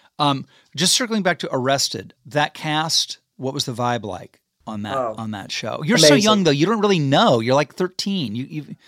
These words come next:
Speaker 2: Yeah, my, my, like, perception of it and my experience of it was, um, loving, loving the cast, loving the atmosphere and the sh-, and being so excited to be on the show, so proud of the show.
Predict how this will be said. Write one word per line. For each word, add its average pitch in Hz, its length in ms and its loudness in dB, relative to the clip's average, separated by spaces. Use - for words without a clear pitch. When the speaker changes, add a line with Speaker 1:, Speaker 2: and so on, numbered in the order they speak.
Speaker 2:
Yeah, 175 220 4
my, 185 440 2
my, 196 560 0
like, 156 340 0
perception 160 600 0
of 151 180 2
it 143 300 4
and 135 120 -2
my 143 220 2
experience 135 560 2
of 139 120 -4
it 131 100 -8
was, 127 320 -2
um, 113 400 -4
loving, 151 640 4
loving 175 380 6
the 135 80 -2
cast, 123 360 -4
loving 151 400 4
the 123 420 -8
atmosphere 120 680 -6
and 110 240 -10
the 110 60 -8
sh-, - 200 -10
and 123 160 -10
being 123 160 -8
so 127 460 0
excited 110 460 -8
to - 60 -20
be 117 300 -10
on 117 180 -10
the 117 60 -10
show, 107 400 -8
so 135 200 -4
proud 123 320 -6
of 117 60 -8
the 113 80 -8
show. 110 420 -8